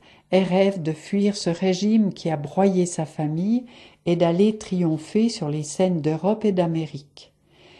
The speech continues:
Ils ne se seraient jamais rencontrés si une terrible tempête de neige n'avait bloqué le train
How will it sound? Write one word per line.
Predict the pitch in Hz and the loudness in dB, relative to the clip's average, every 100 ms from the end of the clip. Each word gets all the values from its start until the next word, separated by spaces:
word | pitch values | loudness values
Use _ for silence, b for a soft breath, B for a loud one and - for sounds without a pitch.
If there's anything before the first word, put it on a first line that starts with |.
| b b - | b b -2
Ils | 214 226 214 | 2 4 4
ne | 208 | 4
se | 202 202 | 2 -2
seraient | 190 190 180 175 | -2 -2 0 0
jamais | 156 165 190 175 | 0 0 0 0
rencontrés | 156 147 180 185 - - 240 262 B B B | -2 -2 -2 -4 -4 -2 0 -2 B B B
si | - 226 214 | -4 2 4
une | 214 180 160 | 4 2 0
terrible | 156 - 247 240 196 151 | -2 -2 0 0 0 -2
tempête | 151 202 202 - 180 170 143 | -4 -2 -2 -2 -2 -2 -4
de | 147 | -4
neige | 151 180 220 202 147 | -2 0 0 0 -4
n'avait | 151 143 156 | -4 -2 -4
bloqué | 151 185 208 208 196 | 0 0 0 2 0
le | 151 139 | 0 -4
train | - - 185 240 | -10 -6 -4 -4